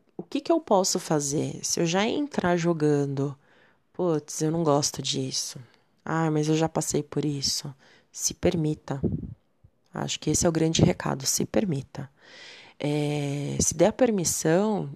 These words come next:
de entender aquilo que você realmente gosta e traçar um caminho. Construir, planejar quais são os passos, o que que as pessoas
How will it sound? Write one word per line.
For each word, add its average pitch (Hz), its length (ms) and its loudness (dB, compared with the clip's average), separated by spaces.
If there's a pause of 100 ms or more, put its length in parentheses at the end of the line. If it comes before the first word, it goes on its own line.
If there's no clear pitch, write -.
(100)
de 147 220 -6
entender 175 460 2
aquilo 190 260 0
que 190 120 -4
você 185 200 0
realmente 170 480 2
gosta 151 640 0 (840)
e 208 60 2
traçar 214 420 2
um 240 100 0
caminho. 151 580 0 (440)
Construir, 175 640 2
planejar 160 680 0
quais 214 260 -2
são 196 160 0
os 170 160 0
passos, 160 640 -2 (240)
o - 80 -2
que 302 220 0
que - 100 -2
as 285 100 2
pessoas 202 920 2